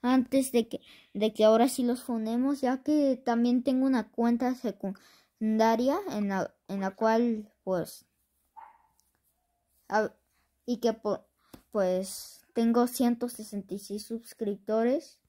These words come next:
Así que, chicos, ya, si alguno de mis aliados y, y alguno de mis suscriptores está viendo este video, reunamos de-, denuncias para ya, ya fin-, ya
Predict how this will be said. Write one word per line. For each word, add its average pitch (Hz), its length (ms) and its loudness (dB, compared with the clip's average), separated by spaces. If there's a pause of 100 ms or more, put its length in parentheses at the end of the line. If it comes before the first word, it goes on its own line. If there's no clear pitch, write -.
(1300)
Así 254 300 -2
que, 269 320 0
chicos, 359 600 0
ya, 254 180 0 (600)
si 254 540 -2
alguno 262 460 2
de 302 140 2
mis 254 200 0
aliados 269 640 0
y, 254 220 0 (400)
y 247 140 4
alguno 247 400 4
de 285 120 4
mis 254 180 2
suscriptores 240 840 -2
está 240 320 0
viendo 262 480 0 (420)
este 262 400 2
video, 247 640 2 (140)
reunamos 254 800 0
de-, - 260 -10
denuncias 240 640 0
para 226 280 2
ya, 220 240 0 (380)
ya 247 220 2
fin-, 262 360 -2
ya 247 680 4